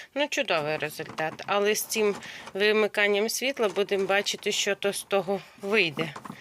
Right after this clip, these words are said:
І ось так, трішки підшевелила, де все чудово. Все,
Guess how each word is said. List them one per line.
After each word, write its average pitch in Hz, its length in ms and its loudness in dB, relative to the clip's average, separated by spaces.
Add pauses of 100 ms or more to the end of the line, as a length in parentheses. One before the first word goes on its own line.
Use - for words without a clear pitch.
(1160)
І 359 300 0
ось - 100 -6
так, 180 380 -4 (380)
трішки - 440 -4 (800)
підшевелила, 220 1000 0 (420)
де 185 220 -2
все 202 240 -4
чудово. 160 640 -4 (1800)
Все, 170 260 -2